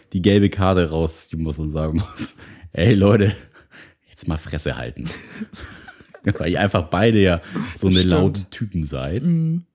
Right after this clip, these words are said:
Speaker 1: Tüten.
Speaker 2: Tüten, <laughs> ja.
Speaker 1: <laughs> Knalltüten.
Speaker 2: Mhm. Ja, das stimmt.
Speaker 1: Ja, das ist so das Einzige. Also, um das
Speaker 2: Mhm.
Speaker 1: andere,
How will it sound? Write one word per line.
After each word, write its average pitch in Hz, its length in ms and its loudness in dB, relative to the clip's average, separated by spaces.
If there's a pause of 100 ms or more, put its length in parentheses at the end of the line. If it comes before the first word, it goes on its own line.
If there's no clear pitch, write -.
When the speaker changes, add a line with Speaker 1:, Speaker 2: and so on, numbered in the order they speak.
(120)
Speaker 1:
Tüten. 82 460 -8 (500)
Speaker 2:
Tüten, 175 260 0
<laughs> 190 60 8 (300)
ja. 226 120 8
Speaker 1:
<laughs> - 680 -2 (840)
Knalltüten. 82 800 -2
Speaker 2:
Mhm. 180 440 0 (420)
Ja, 180 180 2
das 196 160 0
stimmt. 151 440 -2 (1200)
Speaker 1:
Ja, - 120 -12
das - 180 -6
ist - 40 -10
so 85 120 0
das 69 180 -4
Einzige. 65 500 -8
Also, 71 200 -4
um 73 160 -4
das 175 260 0
Speaker 2:
Mhm. 170 140 -2
Speaker 1:
andere, 85 520 0